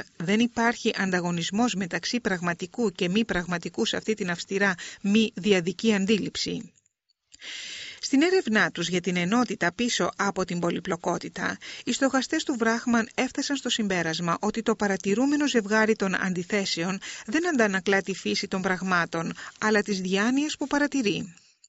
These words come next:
Η διάνοια που ερευνά οφείλει να ξεπεράσει τον εαυτό της, αν πρόκειται να φτάσει στην αληθινή πραγματικότητα. Η αντίθεση είναι κατηγορία της ανθρώπινης σκέψης, όχι καθεαυτό στοιχείο της πραγματικότητας. Στην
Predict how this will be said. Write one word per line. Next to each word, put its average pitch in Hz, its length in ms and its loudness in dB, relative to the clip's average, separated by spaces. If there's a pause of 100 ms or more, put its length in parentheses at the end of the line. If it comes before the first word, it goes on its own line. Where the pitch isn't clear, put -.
(520)
Η 254 100 2
διάνοια 302 500 4
που 240 220 4
ερευνά 190 560 2
οφείλει 277 260 0
να 285 80 4
ξεπεράσει 247 540 0
τον 233 160 0
εαυτό 202 420 -2
της, - 260 -4
αν 208 140 -2
πρόκειται 208 360 0
να 185 120 -4
φτάσει 190 360 -2
στην 185 180 -4
αληθινή 185 420 -2
πραγματικότητα. 175 1040 -2 (800)
Η 214 180 4
αντίθεση 240 680 0
είναι 220 200 2
κατηγορία 208 600 2
της - 140 -4
ανθρώπινης 208 500 -2
σκέψης, - 540 -4 (120)
όχι 269 260 0
καθεαυτό 196 520 -2
στοιχείο 190 420 -2
της - 140 -8
πραγματικότητας. 175 1080 -4 (960)
Στην 196 300 -2